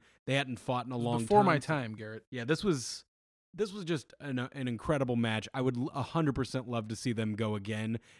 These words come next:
Speaker 1: and I think part of us, you know, during that match, we're thinking, "Oh my God, are we gonna get them again at Wrestle Kingdom?"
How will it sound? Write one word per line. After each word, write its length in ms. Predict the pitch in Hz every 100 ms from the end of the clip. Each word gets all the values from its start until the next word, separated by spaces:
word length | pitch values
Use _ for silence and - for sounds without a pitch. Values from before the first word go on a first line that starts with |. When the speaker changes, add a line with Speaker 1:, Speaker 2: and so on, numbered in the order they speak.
| -
Speaker 1:
and 100 | 131
I 60 |
think 320 | 127 151 113 -
part 280 | - 135
of 280 | 139 123 123
us, 360 | 143 120 - - 139
you 120 | 135
know, 180 | 120 117
during 320 | 117 127 127
that 140 | 120
match, 300 | 123 120 123 127
we're 60 |
thinking, 200 | 123 120
"Oh 100 | 123
my 160 | 127 107
God, 280 | 110 127 110
are 60 |
we 100 | 110
gonna 160 | 120 117
get 280 | 107 120 -
them 160 | 123
again 200 | 110 117
at 120 | 110 110
Wrestle 320 | 131 - 120
Kingdom?" 460 | 113 107 104 104